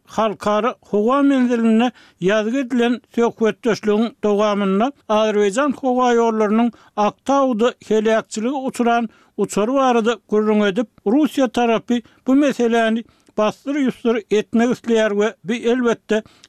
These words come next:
hiç kime awray getirmeýär diýdi. Aliýew, "Biziň uçurmyz bilkastan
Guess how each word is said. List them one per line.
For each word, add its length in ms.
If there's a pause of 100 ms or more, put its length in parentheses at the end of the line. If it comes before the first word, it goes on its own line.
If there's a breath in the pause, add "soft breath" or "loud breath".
hiç 200
kime 280 (120)
awray 500 (120)
getirmeýär 680
diýdi. 300 (240)
Aliýew, 360 (160)
"Biziň 280
uçurmyz 420 (320 soft breath)
bilkastan 720